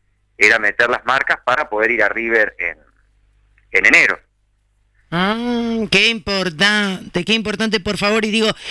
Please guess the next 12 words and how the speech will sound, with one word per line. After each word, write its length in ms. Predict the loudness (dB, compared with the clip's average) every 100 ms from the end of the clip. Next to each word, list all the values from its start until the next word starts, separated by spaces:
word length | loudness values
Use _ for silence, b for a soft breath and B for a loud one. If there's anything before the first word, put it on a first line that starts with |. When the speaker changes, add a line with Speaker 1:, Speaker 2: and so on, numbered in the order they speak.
| B B
Speaker 2:
eh, 220 | 0 0 0
Sol 280 | 0 2
es 120 | 2 2
nuevita, 420 | 2 0 2 0
pero 160 | 0
seguro 320 | 0 0 0 0
que 80 |
va 60 | 0
aprendiendo 420 | 0 0 0 0
de 120 | 0
la 80 | 0
hermana. 540 | 0 2 2 0 -4